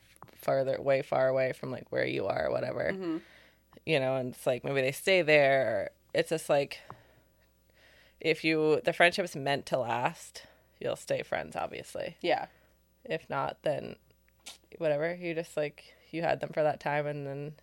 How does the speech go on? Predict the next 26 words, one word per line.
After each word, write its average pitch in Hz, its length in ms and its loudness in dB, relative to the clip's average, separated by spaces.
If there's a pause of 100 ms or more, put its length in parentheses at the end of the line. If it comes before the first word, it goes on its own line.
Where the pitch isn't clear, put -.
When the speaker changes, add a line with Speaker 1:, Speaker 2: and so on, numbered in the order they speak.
(160)
Speaker 1:
that's - 240 -4
life. 160 320 0
You 156 80 -8
Speaker 2:
Yeah. 175 260 6
Speaker 1:
grow 180 80 0
apart, - 440 -2
whatever. - 400 -2 (520)
Or, 165 300 8 (100)
but 180 140 -2
some 190 100 -2
people, 190 240 4
like, 170 200 4 (320)
do, 180 280 8
like, 127 460 0 (1040)
Kadeem 175 280 -2
and 190 100 0
his 185 120 -2
friends 156 300 2
literally, 151 380 4
like, 139 160 0
ha-, - 200 0
they 156 120 2
have 156 100 0
a 147 80 -4
group - 300 -6
chat, 135 400 0